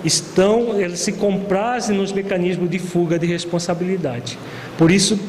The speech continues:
toda a necessidade de tudo isso que nós já falamos, a necessidade da responsabilidade, do comprometimento, do aprofundamento do conhecimento espírita,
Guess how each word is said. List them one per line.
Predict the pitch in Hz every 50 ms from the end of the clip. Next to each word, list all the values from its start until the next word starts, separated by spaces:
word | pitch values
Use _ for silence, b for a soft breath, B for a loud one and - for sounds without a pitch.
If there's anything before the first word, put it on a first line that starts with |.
| - - -
toda | - 240 269 262 247 208 214 240
a | 233
necessidade | 233 233 226 226 - 233 - - - - 214 180 165 170 165 165 175 185 175 - 196 226 220 B B B B -
de | 143 170
tudo | 175 - - 247 233 247 233
isso | 208 208 208 -
que | 220
nós | 202 202 202 185
já | 208 202
falamos, | 202 - 220 208 190 170 175 180 175 170 151 165
a | 160 165 165 165 165 B B B
necessidade | 160 175 175 - - 180 - - 175 147 170 165 160 147
da | 160 147
responsabilidade, | 165 165 156 156 165 156 - - 156 147 156 151 143 135 156 160 156 156 147 143 147 135
do | 151 143
comprometimento, | - 165 165 - 170 165 156 165 165 165 165 165 156 151 156 165 165 165 165 165 165 165 156 151 B B B B B -
do | 160 180 185
aprofundamento | 196 233 - - 214 208 208 208 208 - 208 196 190 190 175 165 151 151 160 170 180 196 202 196 190 190 - 147 143 B B B B B B
do | - 160 170
conhecimento | - 180 175 175 175 170 - - 170 156 165 170 165
espírita, | - - - - - 156 160 165 165 151 156 - - 156